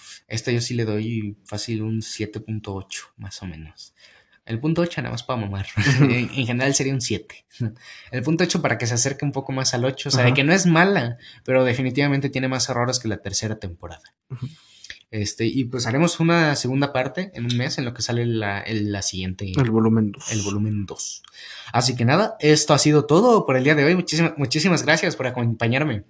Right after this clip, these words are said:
Speaker 2: Sí.
Speaker 1: Ha sido entretenido,
Speaker 2: Sí.
Speaker 1: al menos para nosotros, ¿no? <laughs> Que en lo que grabamos esto también estamos hablando aparte.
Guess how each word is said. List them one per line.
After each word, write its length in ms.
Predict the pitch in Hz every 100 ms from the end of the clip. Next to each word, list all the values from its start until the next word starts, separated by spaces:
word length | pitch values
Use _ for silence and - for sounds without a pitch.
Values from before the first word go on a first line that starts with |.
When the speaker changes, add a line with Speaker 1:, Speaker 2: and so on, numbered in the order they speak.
| _
Speaker 2:
Sí. 260 | - 95 98 _ - - _ -
Speaker 1:
Ha 100 | 120
sido 240 | 143 143
entretenido, 580 | 113 117 113 104 143 233 165
Speaker 2:
Sí. 80 | -
Speaker 1:
al 100 | 120
menos 200 | 98 82
para 160 | - 110
nosotros, 420 | 101 113 127 123
¿no? 100 | 120
<laughs> 60 | 120
Que 300 | - 123 117 - - -
en 160 | 131
lo 80 | 120
que 100 | 120
grabamos 380 | 120 120 131 127
esto 200 | 127 -
también 200 | 98 113
estamos 320 | 113 117 104
hablando 240 | 110 110 107
aparte. 340 | 113 -